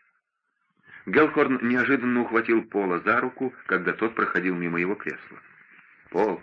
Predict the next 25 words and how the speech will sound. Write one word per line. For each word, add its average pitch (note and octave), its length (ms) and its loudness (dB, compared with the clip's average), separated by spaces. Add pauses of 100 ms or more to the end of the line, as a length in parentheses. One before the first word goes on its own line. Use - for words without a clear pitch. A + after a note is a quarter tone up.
мой D2+ 180 -10
мальчик». G2 560 -6 (720)
«Да, F#2 180 -14 (100)
сэр». A2+ 200 -8 (920)
«Пол, F2 220 -4 (500)
твой F2 200 0
отец A2 300 0
сказал F2 420 0
мне, G#2+ 300 -2 (140)
что - 180 -8
ты G2 120 -2
по-настоящему F2 760 -6
способный G#2+ 500 -4
парень». E2+ 400 -2 (920)
Пол F2 220 -4
смущённо F2+ 540 -6
кивнул. E2 360 -10 (1120)
«Это D3+ 180 2
очень D3 240 0
хорошо, C3+ 400 2
Пол, E2 300 -2
но E2+ 260 0
этого G#2+ 360 0
недостаточно». F#2+ 840 -2 (1080)
«Понимаю, E2 460 -6